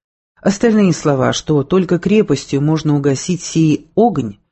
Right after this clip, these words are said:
уже показывают сильное раздражение, которое внушало убеждение в необходимости крайних мер для уничтожения зла. Привести в ужас противников, кровью залить сопротивление. Эта мысль обыкновенно приходит в голову революционным деятелям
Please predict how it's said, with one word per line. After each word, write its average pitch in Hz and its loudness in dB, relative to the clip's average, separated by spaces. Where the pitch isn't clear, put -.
уже 208 2
показывают 214 2
сильное 226 0
раздражение, 202 2
которое 165 -2
внушало 160 0
убеждение 156 0
в 156 -2
необходимости 202 0
крайних 190 0
мер 170 0
для 156 2
уничтожения 131 -2
зла. 113 -6
Привести 190 2
в 180 2
ужас 190 0
противников, 131 -4
кровью 190 4
залить 165 2
сопротивление. 147 -2
Эта 147 -2
мысль 170 0
обыкновенно 151 0
приходит 151 -2
в 139 -10
голову 156 2
революционным 151 0
деятелям 156 0